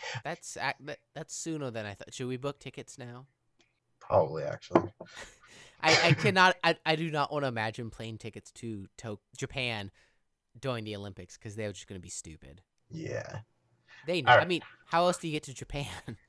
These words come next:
Speaker 1: <laughs>
Speaker 2: Boat.
Speaker 1: You wanna take a boat there?
Speaker 2: Yeah, you know, you can take a cruise from, oh, wait, no, that... wait. Uh, excuse me while I pull up a map real quick. <laughs> Because I don't wanna,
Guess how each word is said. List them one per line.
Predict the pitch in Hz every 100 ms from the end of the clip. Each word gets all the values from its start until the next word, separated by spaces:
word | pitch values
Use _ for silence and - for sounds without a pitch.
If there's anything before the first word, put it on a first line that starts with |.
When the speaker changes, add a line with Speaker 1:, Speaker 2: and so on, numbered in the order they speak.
| _ _ -
Speaker 1:
<laughs> | - - - - 143 107 -
Speaker 2:
Boat. | 95 107 - _ _ _ - - _ _ _ _ _ _ _ _ _ _ -
Speaker 1:
You | 107
wanna | 107
take | 117
a | 101
boat | - 104 -
there? | 127 123 139 - _ _ _
Speaker 2:
Yeah, | 160 190 107
you | 107
know, | 120
you |
can | 135
take | 160
a | 131
cruise | 107 131 143
from, | - 110 104 98 98 _ _ _ _ _ _ _ 101
oh, | 98
wait, | 90 82 -
no, | 90 85 80 85
that... | - _ -
wait. | 98 85 - _ _ - - - 151 - - - - -
Uh, | 131 127
excuse | 120 - 170
me | 180
while | 160 131
I | 117
pull | 127
up | 127
a |
map | 101 101 107
real | 120 113
quick. | 131 127 -
<laughs> | - - - - - - - - - 135 - - - - - - - - - - _ _ _ _ - - - - - -
Because | 135 139 123 123
I | 113 139
don't | 160
wanna, | 180 185